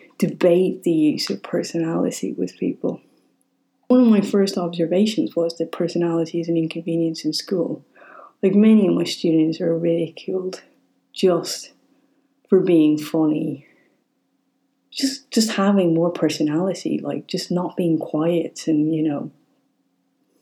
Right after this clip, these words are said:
really people-pleasing in a way. They're just not, you know, they're not just sort of, sort of sitting so contained. They have personality and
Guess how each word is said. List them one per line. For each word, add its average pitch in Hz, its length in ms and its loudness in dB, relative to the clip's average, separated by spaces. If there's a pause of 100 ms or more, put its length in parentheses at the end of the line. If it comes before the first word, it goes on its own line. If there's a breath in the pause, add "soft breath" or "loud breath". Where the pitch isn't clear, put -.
(580 soft breath)
really 160 580 0 (480)
people-pleasing 151 920 0
in 151 120 0
a 156 80 0
way. 156 440 -4 (260)
They're 175 140 4
just 185 260 0
not, 160 260 0
you 175 100 0
know, 160 160 0
they're 165 160 0
not 170 180 -4
just 156 220 -12
sort 160 140 -8
of, 160 60 -12
sort 170 160 -6
of 160 60 -4
sitting 160 640 0 (160)
so 160 420 -2
contained. 156 960 -2 (960 loud breath)
They 165 120 -8
have 160 320 -6
personality 160 1080 -2
and 151 380 -2